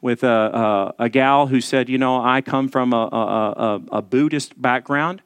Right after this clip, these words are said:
and, uh, I, I wanna explore being a part of the church, and this is my first time to step foot,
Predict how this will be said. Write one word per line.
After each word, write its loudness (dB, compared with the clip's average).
and, 0
uh, 2
I, 0
I 0
wanna -2
explore -2
being 2
a -2
part -2
of -4
the -4
church, -2
and -2
this 0
is -2
my 0
first -2
time 0
to -2
step -2
foot, 2